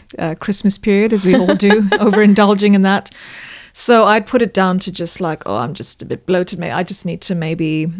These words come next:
you know, let me start eating less meat and more veg." And I thought, "Let me look at my diet," the things that I mentioned earlier about, you know, self-care tips and that, coming back to your body.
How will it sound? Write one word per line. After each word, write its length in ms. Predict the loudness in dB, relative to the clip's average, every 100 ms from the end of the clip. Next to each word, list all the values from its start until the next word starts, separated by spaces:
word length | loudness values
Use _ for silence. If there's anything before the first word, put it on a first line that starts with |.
| -6
you 100 | -4
know, 120 | -2
let 120 | 0
me 80 | -2
start 340 | -2 -2 0
eating 280 | 0 0 0
less 320 | 2 0 0
meat 280 | 0 0 0
and 120 | -2
more 180 | 0 0
veg." 440 | 0 0 0 -2 -4
And 260 | -4 -4
I 60 | -4
thought, 200 | -2 -2
"Let 120 | 0
me 80 | 0
look 180 | 0 -2
at 80 | -2
my 160 | -2
diet," 460 | 0 0 2 0 -2
the 40 |
things 220 | 4 4
that 100 | 6
I 60 | 4
mentioned 380 | 4 2 2 2
earlier 320 | 4 4 2
about, 260 | 2 -2 -2
you 80 |
know, 180 | -2 -2
self-care 580 | -2 -4 -6 -4 -4 -4
tips 340 | -4 -6 -4
and 100 | -4
that, 220 | -2 -4 -4
coming 260 | 0 2
back 200 | 0 -4
to 100 | -4
your 80 | -4
body. 400 | -4 -4 -6 -8